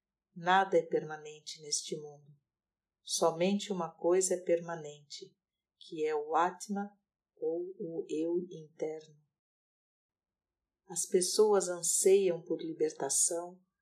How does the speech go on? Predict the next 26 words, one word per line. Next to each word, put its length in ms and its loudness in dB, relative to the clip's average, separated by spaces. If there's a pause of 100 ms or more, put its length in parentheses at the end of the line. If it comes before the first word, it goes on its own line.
(300)
pelo 280 2
céu 640 2 (360)
e 120 -6
por 260 0
Vaikunta, 880 -2 (520)
que 140 -8
é 40 -4
a 80 -6
morada 500 0
de 160 -10
Vishnu, 520 -12 (680)
mas 300 0
nem 240 2
sempre 800 0 (440)
eles 340 4
são 240 2
permanentes. 1040 -2 (760)
A 180 0
única 420 0
coisa 340 2
permanente 1000 -4 (220)
é 160 2
o 160 0
Atma. 540 -10 (1120)
E 220 0
essa 520 2